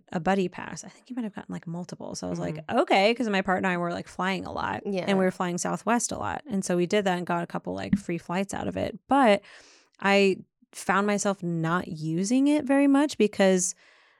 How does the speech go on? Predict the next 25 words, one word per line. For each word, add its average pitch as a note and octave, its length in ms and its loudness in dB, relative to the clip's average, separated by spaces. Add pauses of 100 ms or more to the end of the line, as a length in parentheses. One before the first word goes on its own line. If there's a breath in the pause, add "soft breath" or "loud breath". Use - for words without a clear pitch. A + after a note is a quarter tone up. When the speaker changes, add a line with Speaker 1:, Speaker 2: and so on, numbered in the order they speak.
(120 soft breath)
Speaker 1:
the F#3 720 6
mobility F#3+ 880 2
of F3+ 380 -2
the F3+ 100 -2
points F3+ 720 -4
with F3 560 -2 (140)
my E3+ 420 -2 (120)
other A3 340 4
credit - 340 -4
card, F3 420 -2 (280)
there G3+ 100 4
was F#3+ 100 2
just, - 360 -2
I G3 120 0
just F#3 180 -8
had F#3 160 -4
access F3+ 380 -6
to F3+ 80 -6
so F3+ 220 -8
many F3 160 -10
more - 160 -12
things. - 480 -4
Speaker 3:
Mm-hmm. F3 400 -4 (240 soft breath)
Speaker 1:
And G3 160 -2
so, F#3 320 2